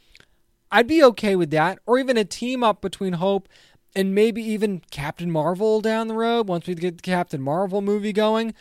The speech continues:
I, I mean, there's a, there's a bunch of other characters. I mean, Evangeline Lilly said something that she wants an all-female Marvel M C U movie.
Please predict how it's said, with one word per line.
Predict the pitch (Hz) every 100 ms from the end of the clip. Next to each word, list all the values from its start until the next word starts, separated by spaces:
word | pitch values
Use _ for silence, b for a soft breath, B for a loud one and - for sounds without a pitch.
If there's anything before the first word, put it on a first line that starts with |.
| b b b b b _
I, | 208 214 220 220 254 269
I | 254
mean, | 262
there's | 277 277 254
a, | 220
there's | 196 214
a | 180
bunch | 170 302 339
of | 254
other | 151
characters. | 147 151 123 156
I | 190
mean, | 226 240
Evangeline | 190 170 233 302 269 240 214
Lilly | 254 330 220
said | - 196 165
something | 185 165 170
that | 160
she | - 196
wants | 190 185
an | 180
all-female | - 170 185 - 202 202 185 175 175 160 b b b b b b -
Marvel | 165 196 190 196 185
M | 196
C | 170 196
U | 185 175
movie. | 185 233 208